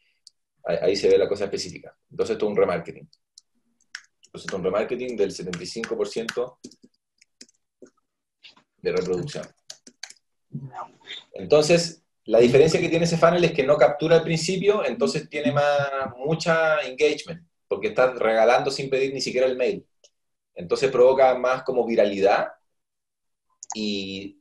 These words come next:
y agarras a los que reproducen, no sé, el cincuenta o, o más por ciento del, del video, cincuenta por ciento, por ejemplo, de ahí para arriba, y a ellos le hace un remarketing a la encuesta.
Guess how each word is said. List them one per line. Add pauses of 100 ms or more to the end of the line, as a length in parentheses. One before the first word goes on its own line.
(120)
y
agarras
a
los
que
reproducen,
no
sé,
el
cincuenta
o,
o
más
por
ciento
del,
del
video,
cincuenta
por
ciento,
por
ejemplo, (480)
de
ahí
para
arriba,
y
a
ellos
le
hace
un
remarketing
a
la
encuesta.